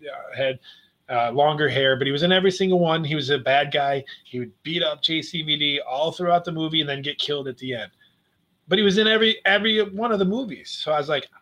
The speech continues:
I wanted to be that guy. I wanted to be in all the, all the cool movies, be a bad guy, beat up the good guy, and then get killed at the end. That's really what I wanted to, to, to be. Um, and then, but it's, you know, morphed into other things. I've,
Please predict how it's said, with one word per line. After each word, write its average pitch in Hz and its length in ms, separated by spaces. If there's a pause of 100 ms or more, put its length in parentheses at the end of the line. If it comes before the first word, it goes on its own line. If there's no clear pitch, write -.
(100)
I 147 100
wanted 202 320
to 151 60
be 151 220
that 135 340
guy. 131 240 (180)
I 123 40
wanted 127 260
to 131 40
be 135 460
in 123 240 (160)
all 156 260
the, 156 160 (240)
all 160 220
the 170 120
cool 160 280
movies, 151 360
be 139 160
a 135 40
bad 135 320
guy, 139 320 (640)
beat 170 180
up 165 200
the 156 100
good 151 220
guy, 147 220
and 139 220
then 131 140
get 123 140
killed 123 280
at 110 100
the 110 180
end. 98 100 (140)
That's 127 200
really 147 460
what 147 160
I 135 60
wanted 131 440 (160)
to, - 60
to, 135 140
to 127 160
be. 147 320 (440)
Um, 123 480 (120)
and 151 240
then, 156 200
but 160 120
it's, - 280
you 160 120
know, 139 280
morphed 147 460
into 135 240
other 131 240
things. 127 400
I've, 120 160